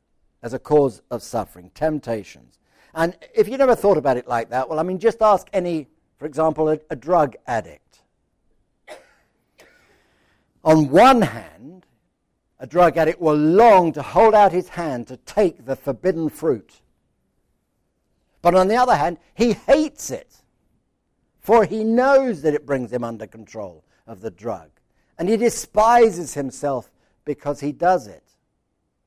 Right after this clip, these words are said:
Even that, then, is a suffering that he goes through. And we do the same, if not with drugs, we do it with other things, and we say, "Oh, Lord, I've done it again, I'm sorry, I wish I couldn't, didn't do it."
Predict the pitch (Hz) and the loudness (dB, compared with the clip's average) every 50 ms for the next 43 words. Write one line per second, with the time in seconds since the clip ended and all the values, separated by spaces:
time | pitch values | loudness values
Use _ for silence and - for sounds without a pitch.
0 | _ _ _ _ _ _ _ _ _ _ _ _ _ _ _ _ - 226 233 240 | _ _ _ _ _ _ _ _ _ _ _ _ _ _ _ _ 0 2 4 6
1 | 226 233 220 220 240 240 233 - 143 139 127 110 104 110 - - 151 147 123 147 | 6 4 4 4 2 2 0 0 0 0 0 0 0 -4 -4 -4 -2 0 2 2
2 | 143 139 135 135 - _ _ _ - - - - - - - 190 180 - - - | 4 4 2 2 0 _ _ _ -16 -12 -8 -6 -4 -2 0 0 0 0 0 0
3 | 143 131 104 101 98 110 - 131 131 107 147 151 151 147 139 120 - - - 139 | 0 -2 -4 -4 -8 -10 -8 -8 -4 0 0 2 2 2 0 -2 -6 -8 -4 -2
4 | 131 120 110 107 - _ _ _ _ - - 196 190 185 185 233 226 160 170 151 | -2 -2 -2 -4 -6 _ _ _ _ 0 0 0 2 4 2 2 2 4 2 2
5 | 139 135 151 - - - 185 202 202 180 151 139 123 - 139 147 139 156 _ _ | 2 0 -2 -4 -2 0 2 4 4 2 2 -2 -4 -6 -6 -6 -6 -6 _ _
6 | _ _ - 104 95 _ _ - 156 165 147 156 139 - 107 123 113 131 147 147 | _ _ -20 -20 -20 _ _ -2 0 2 2 0 -2 -6 -14 -12 -6 -4 -4 -4
7 | - 127 117 120 123 135 131 143 - - 147 160 151 127 135 139 139 131 - 147 | -4 -6 -4 -2 -2 -2 -2 -4 -10 -10 -10 -10 -10 -10 -10 -12 -10 -8 -4 -4
8 | 151 156 175 165 165 160 160 160 160 156 147 131 120 120 180 185 196 196 180 185 | -2 2 2 2 4 4 4 4 4 4 2 0 2 2 4 4 4 4 2 0
9 | 147 151 175 175 170 160 151 147 139 131 - - - 175 196 196 196 190 175 151 | 0 0 0 0 2 0 -2 -2 -4 -6 -6 -2 2 4 4 6 6 4 4 2
10 | 117 - _ _ _ _ _ - 135 143 143 175 226 - - 190 190 180 - - | 0 -4 _ _ _ _ _ -2 0 2 4 4 4 4 4 2 0 0 0 -2
11 | 196 214 202 180 160 151 _ _ _ - 180 165 - 131 180 196 220 214 170 123 | -2 -2 -2 -4 -8 -12 _ _ _ -16 -14 -14 -6 -4 -4 -4 -4 -6 -12 -12
12 | 120 139 131 117 95 - | -8 -8 -8 -8 -8 -12